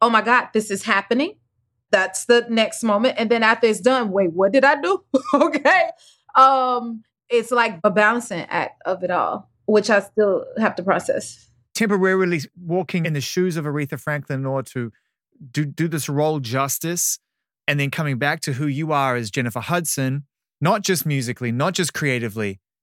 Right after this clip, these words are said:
Speaker 2: as a businesswoman.
Speaker 1: Yes.
Speaker 2: As a woman, as a Black woman, as an artist, in an industry, has living vicariously through Aretha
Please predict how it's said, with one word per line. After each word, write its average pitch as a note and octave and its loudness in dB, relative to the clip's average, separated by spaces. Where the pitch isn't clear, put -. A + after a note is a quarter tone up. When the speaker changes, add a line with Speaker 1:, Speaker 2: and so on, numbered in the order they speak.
Speaker 2:
as C#3+ 0
a F3+ -2
businesswoman. C#3 -6
Speaker 1:
Yes. A3 -2
Speaker 2:
As D#3+ 0
a E3+ -2
woman, D#3+ -4
as G#2+ -10
a G#2 -10
Black D3+ -4
woman, E3+ -6
as A2+ -6
an A2+ -10
artist, D#3+ -6
in D#3+ -4
an C3 -6
industry, F3+ -4
has F3+ -4
living A#3 -4
vicariously F3 -6
through F3+ 2
Aretha F3+ -2